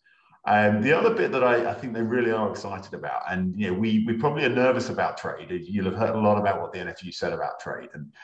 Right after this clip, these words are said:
and, and, you know, our, our fear that the Australian trade deal was a precedent, uh,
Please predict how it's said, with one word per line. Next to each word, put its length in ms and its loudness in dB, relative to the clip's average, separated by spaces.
and, 220 0
and, 160 -4
you 80 -2
know, 60 0
our, 260 2
our 140 2
fear 380 4
that 180 -2
the 120 -2
Australian 440 -2
trade 280 -2
deal 140 -4
was 160 -4
a 40 -16
precedent, 580 -2
uh, 160 4